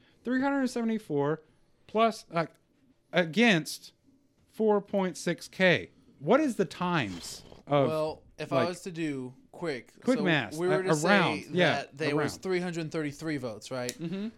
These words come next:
Speaker 2: We do three times that, that'll get you to one K. So three
Speaker 1: This is
Speaker 2: times that, so
Speaker 1: four point six.
Speaker 2: that's four K. So now we got three times and then four to that. So twelve, about twelve times. And then it's fo-, it's, uh, four point what?
Speaker 1: Four point six.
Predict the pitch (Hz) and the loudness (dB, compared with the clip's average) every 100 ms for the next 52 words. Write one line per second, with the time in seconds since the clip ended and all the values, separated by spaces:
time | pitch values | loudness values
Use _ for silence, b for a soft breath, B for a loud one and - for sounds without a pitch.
0 | - 170 170 - - - 208 220 - 202 | -4 -2 -2 -6 -20 -8 -4 -4 -4 -4
1 | 185 156 135 143 143 131 139 135 139 135 | -2 -4 -4 -6 -8 -10 -10 -8 -8 -10
2 | - 113 - - _ b b b _ - | -12 -14 -16 -20 _ b b b _ -6
3 | 143 - 202 214 214 247 214 202 - 180 | -6 -2 -2 -2 -2 4 8 6 4 0
4 | 143 - 185 165 - 202 202 - 131 123 | 0 -2 -2 -4 -6 -4 -2 -2 -6 -6
5 | 175 170 165 143 - 202 170 180 170 151 | -6 -4 -2 -4 -4 -8 -6 -4 -4 -4
6 | 151 135 - 175 175 175 147 143 139 - | -6 -6 -12 -6 -2 -2 -2 -2 -2 -4
7 | 156 143 - 175 165 139 127 143 139 - | -8 -8 -6 -2 0 0 -4 -4 -4 -4
8 | 156 135 - 127 98 120 b b b b | -6 -6 -6 -10 -12 -16 b b b b
9 | 165 170 151 180 - - 160 - - 160 | -4 -4 -6 -10 -14 -4 -4 -4 -2 0
10 | 156 143 131 175 165 160 151 196 - - | 2 0 -6 -8 -6 -6 -4 -6 -8 -20
11 | _ _ _ _ _ - 151 175 175 175 | _ _ _ _ _ -8 0 2 2 0
12 | 175 139 - 92 - - | 0 0 -4 -4 -12 -20